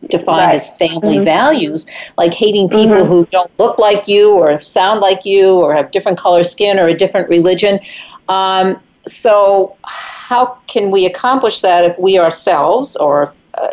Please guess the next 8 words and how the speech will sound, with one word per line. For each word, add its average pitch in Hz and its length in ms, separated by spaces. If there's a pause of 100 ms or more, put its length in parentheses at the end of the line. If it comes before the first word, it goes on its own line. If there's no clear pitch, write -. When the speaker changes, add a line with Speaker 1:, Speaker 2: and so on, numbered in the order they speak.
(160)
Speaker 1:
are, 185 220
are, 254 200
Speaker 2:
Mm-hmm. - 80
Speaker 1:
are 185 180
not, 170 340 (640)
um, 156 440
Speaker 2:
Mm-hmm. - 340
Speaker 1:
necessarily 156 840